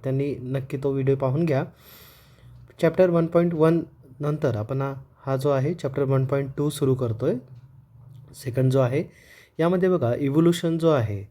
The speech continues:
इव्होल्युशन जे झालेले आहे त्यामध्ये जो क्रमिक बदल झालेला आहे त्या संदर्भात इथे माहिती दिलेली आहे. आणि सक्षम जे आहेत, ज्यामध्ये त्यांनी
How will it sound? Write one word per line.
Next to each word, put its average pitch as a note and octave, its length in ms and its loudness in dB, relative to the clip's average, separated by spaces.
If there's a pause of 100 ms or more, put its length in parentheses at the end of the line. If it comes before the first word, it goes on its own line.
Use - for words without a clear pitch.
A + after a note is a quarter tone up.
(400)
इव्होल्युशन D#3+ 600 0 (200)
जे D3 100 -6
झालेले D3 360 2
आहे D#3+ 160 -2
त्यामध्ये D3 640 -2 (160)
जो D#3+ 100 0
क्रमिक D#3 460 0
बदल D#3 300 4
झालेला D3+ 380 0
आहे D3 340 -2 (760)
त्या C#3+ 100 -4
संदर्भात C#3 500 -2
इथे C#3 160 0
माहिती C3 340 0
दिलेली B2+ 360 0
आहे. C3+ 300 -4 (220)
आणि C#3+ 260 -2 (100)
सक्षम D#3+ 640 0
जे D3+ 160 0
आहेत, C3+ 260 0 (960)
ज्यामध्ये C3+ 320 0
त्यांनी C#3+ 400 -2